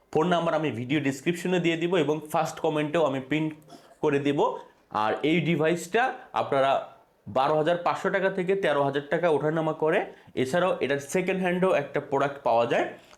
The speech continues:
So নতুন প্রোডাক্টটা নিতে গেলে বারো হাজার পাঁচশো থেকে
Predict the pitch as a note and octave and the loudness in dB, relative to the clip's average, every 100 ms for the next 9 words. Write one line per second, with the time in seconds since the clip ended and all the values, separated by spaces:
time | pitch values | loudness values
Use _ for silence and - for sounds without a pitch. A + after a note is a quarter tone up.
0 | - C#3 C#3+ D#3+ F#3 F3+ D#3+ D#3+ F#3+ F#3+ | -4 0 2 2 0 0 0 0 0 -2
1 | F3+ E3+ F#3 C#3+ C3 C#3 D3+ D#3 D#3 F3+ | -2 0 2 2 2 0 0 -2 -2 -4
2 | F#3 F3+ C4 | -2 -2 -2